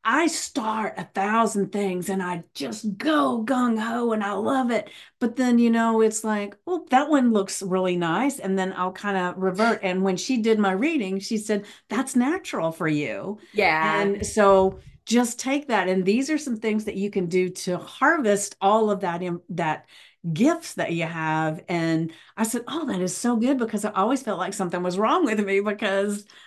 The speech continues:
Speaker 1: I
Speaker 2: Oh,
Speaker 1: did
Speaker 2: yeah.
Speaker 1: that, you know, and I'm
Speaker 2: Yeah.
Speaker 1: always busy, always learning. And I'll have people that say, "Oh, you're, you do too much." But
Speaker 2: Yeah.
Speaker 1: oh,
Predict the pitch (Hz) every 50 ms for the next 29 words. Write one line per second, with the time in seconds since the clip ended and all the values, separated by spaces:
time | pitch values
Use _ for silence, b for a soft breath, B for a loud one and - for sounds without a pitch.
0 | B B B 208 226 202 202 240 277 269 220 202 160 139 143 156 - - - 214
1 | 208 202 196 - - 185 190 185 190 190 160 156 - 233 269 277 277 269 240 220
2 | 196 185 190 196 180 175 175 - - - - 277 294 294 277 254 233 214 196 196
3 | 180 175 170 165 165 156 156 156 151 151 - 185 175 170 165 - 185 196 202 202
4 | 208 196 202 - 214 208 202 190 165 160 160 - - 185 170 170 - B B B
5 | B B B B B - - 233 254 262 - _ _ - 233 214 190 165 247 285
6 | 277 - - 220 180 170 226 320 392 339 285 139 - - - - - - _ _
7 | _ - 220 208 196 - - 160 170 170 165 165 165 165 - - - 185 190 190
8 | 175 156